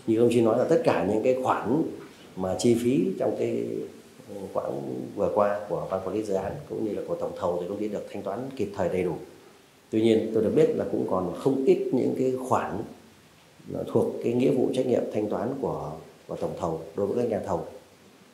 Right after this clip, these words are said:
thì cũng cần phải giải quyết. Cái thứ hai nữa là, à, chỉ đạo cho Tổng thầu cũng như các cái đơn vị, ờ, nhà thầu là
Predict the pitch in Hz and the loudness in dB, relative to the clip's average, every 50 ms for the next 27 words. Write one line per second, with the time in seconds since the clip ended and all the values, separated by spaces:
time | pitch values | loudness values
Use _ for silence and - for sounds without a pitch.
0 | - - - 90 87 87 87 87 87 87 90 - - - - - 170 170 - 165 | -16 -8 -6 -4 -2 -2 -2 -2 -2 -2 -2 -2 0 -2 -2 -2 -2 -4 -4 -4
1 | - - 135 135 135 135 - - - - - 117 127 127 120 120 113 110 107 110 | -4 -4 -6 -6 -6 -8 -12 -14 -6 -2 2 4 4 6 6 6 6 6 6 4
2 | 113 117 113 104 95 92 90 85 - - - - - - - - - - - - | 4 4 4 4 4 4 2 0 -2 -4 -8 -12 -16 -18 -20 -20 -20 -20 -20 -20
3 | - - - - 87 90 87 - 101 95 104 92 - 90 - 110 104 101 - - | -20 -14 -10 -8 -8 -6 -4 -2 0 0 2 0 0 0 2 2 2 4 4 2
4 | - - 110 104 101 95 - - 104 117 110 - - 131 131 - 120 113 107 101 | 0 2 2 2 2 2 2 0 2 2 2 2 0 0 -2 0 0 0 2 2
5 | 107 107 95 - - - - 92 90 87 87 - - - - - - - - - | 2 2 0 0 -2 -4 -6 -6 -6 -6 -8 -8 -10 -12 -14 -16 -20 -20 -20 -18
6 | - 95 87 87 90 92 92 92 107 98 92 90 - - - - - - - - | -14 -12 -10 -8 -6 -6 -4 -2 -2 -2 0 -2 -2 -4 -8 -12 -18 -20 -20 -20
7 | - - - - - - - - - - 90 95 95 90 | -20 -20 -20 -20 -20 -20 -20 -16 -10 -8 -4 -2 -2 -2